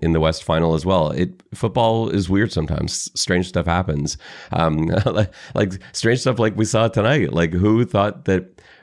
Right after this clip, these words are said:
Benji Franklin was gonna get an interception tonight? He wasn't even supposed to be dressed. Uh, he was, um, he, he wasn't supposed to be dressed tonight. He ends up, um,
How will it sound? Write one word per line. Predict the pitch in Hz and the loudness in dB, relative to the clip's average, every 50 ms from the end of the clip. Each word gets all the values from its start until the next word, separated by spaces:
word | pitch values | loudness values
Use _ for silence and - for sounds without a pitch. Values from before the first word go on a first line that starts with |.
| _ - | _ -4
Benji | - 104 113 113 104 107 101 95 | 0 0 2 2 2 2 0 2
Franklin | - 95 110 107 101 104 85 82 | 2 2 0 2 2 2 2 2
was | 80 78 76 | 2 0 0
gonna | 95 87 85 80 | 2 2 2 2
get | 85 82 78 | 2 2 2
an | 80 | 2
interception | 82 82 80 80 - - 87 82 - 90 82 78 | 2 2 2 0 0 -2 -2 -2 -2 -2 -2 0
tonight? | - 80 80 80 90 | 0 0 2 2 2
He | 104 | 2
wasn't | 117 135 120 123 | 2 2 2 2
even | 120 117 113 | 2 2 0
supposed | - - 107 107 - | 0 0 -2 -2 0
to | - | 0
be | 87 90 80 | 0 0 0
dressed. | 69 78 90 120 156 - - - - - - - _ _ - _ _ _ _ - | 2 2 2 2 2 0 -2 -6 -8 -8 -10 -14 _ _ -20 _ _ _ _ -4
Uh, | - 85 85 85 | -2 0 2 4
he | 85 98 98 | 4 4 4
was, | 98 98 90 85 95 - - - - | 2 2 0 -2 -4 -8 -8 -4 -2
um, | - 92 90 90 87 85 85 82 80 82 - _ _ _ _ _ _ _ _ _ _ _ _ _ _ _ - | 0 2 4 4 4 4 4 2 0 -2 -6 _ _ _ _ _ _ _ _ _ _ _ _ _ _ _ -2
he, | 107 107 113 117 | 0 2 4 4
he | 117 117 | 4 4
wasn't | 110 131 117 104 101 | 4 2 0 0 -2
supposed | - 104 104 - - | -2 -2 -2 0 0
to | 98 | 2
be | 101 98 95 92 76 92 104 - | 2 4 4 4 2 2 0 0
dressed | - 90 92 98 123 - - | 0 2 2 2 2 0 0
tonight. | 117 90 87 90 90 - - | 0 2 2 2 2 0 0
He | 98 98 98 | 0 2 2
ends | 101 104 98 | 2 2 2
up, | 98 90 - - _ - - - - - - - - - - - | 0 0 -2 -6 _ -20 -20 -20 -20 -20 -20 -20 -20 -16 -8 -4
um, | 92 92 90 87 87 85 85 82 82 80 82 85 | 0 2 4 4 4 4 4 4 2 2 0 -2